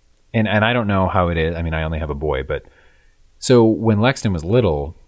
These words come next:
you know, it would snow and he's outside for, like, hours, hours rolling around and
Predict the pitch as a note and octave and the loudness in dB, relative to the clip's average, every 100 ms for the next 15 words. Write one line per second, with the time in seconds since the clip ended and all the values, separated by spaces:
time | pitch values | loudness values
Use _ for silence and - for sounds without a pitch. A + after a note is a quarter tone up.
0 | _ - A2+ F#2 F#2+ A2+ E2+ - F2 F#2 | _ -14 -4 -4 -2 -2 -4 -2 0 0
1 | E2+ F2+ E2+ D#2 - D2 C#2 - - C#2 | -2 -4 -2 -2 -2 -4 -4 -12 -20 -20
2 | _ _ _ _ _ - F2+ C#2 D2 B1+ | _ _ _ _ _ -8 -6 -6 -8 -10
3 | A#1+ C#3 - - - _ _ _ - A#2 | -12 -12 -8 -8 -10 _ _ _ -8 -2
4 | A#2 A2 G2 E2+ D2+ D2 D#2 F#2+ F#2 F#2 | 2 4 4 2 -2 -8 -4 2 4 4
5 | F2 E2+ E2 D#2 D#2 D2+ | 0 0 0 -2 -4 -6